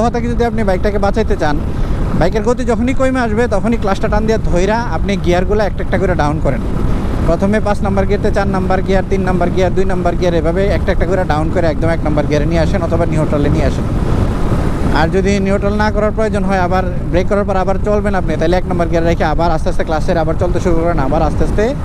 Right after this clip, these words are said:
গিয়ার বাড়ান। তো আশা করি আপনারা ইঞ্জিন ব্রেকটা ক্লিয়ার হইছেন।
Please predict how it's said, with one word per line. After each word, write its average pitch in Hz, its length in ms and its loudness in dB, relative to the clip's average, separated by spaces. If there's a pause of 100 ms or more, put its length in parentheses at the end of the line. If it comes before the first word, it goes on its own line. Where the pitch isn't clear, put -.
(320)
গিয়ার 151 280 2
বাড়ান। 123 220 -2 (600)
তো 208 60 2 (140)
আশা 247 220 0
করি 269 120 0 (100)
আপনারা 240 220 0 (160)
ইঞ্জিন 240 220 0
ব্রেকটা 220 300 0
ক্লিয়ার 214 300 2
হইছেন। 214 300 0